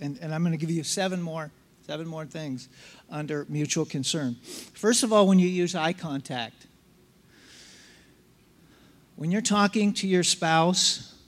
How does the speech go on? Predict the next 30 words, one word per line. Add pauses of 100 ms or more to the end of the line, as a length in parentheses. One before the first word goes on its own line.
(160)
look
them (260)
in
the
eye.
Not
in
a (300)
staring,
glaring
way, (420)
but
just
maintaining
eye
contact. (480)
Uh,
wandering
eyes (680)
can (960)
give
you
wandering
thoughts (680)
and,
and
get
you
off
track.